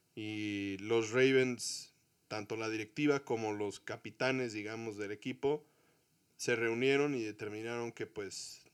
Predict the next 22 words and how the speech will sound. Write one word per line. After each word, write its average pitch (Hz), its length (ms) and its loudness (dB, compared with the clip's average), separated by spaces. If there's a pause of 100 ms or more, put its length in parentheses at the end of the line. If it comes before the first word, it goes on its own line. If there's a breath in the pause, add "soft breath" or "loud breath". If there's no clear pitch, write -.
(140)
era 120 220 2
mejor 113 460 -2
prescindir 113 600 -4
de, 104 240 -4 (480 soft breath)
del 120 300 0
talento 131 600 4
de, 107 420 -4
de 117 160 0
Earl 120 240 2
Thomas, 135 380 0
por 110 180 -8
más 117 180 -8
que - 140 -16
fuera 113 280 -6
muy 117 200 -4
bueno 113 220 -4
en 113 100 -6
el 120 120 -6
campo, 151 460 -2 (580 soft breath)
y, 107 180 -4
pues, 107 260 -2
decidieron, 110 840 -2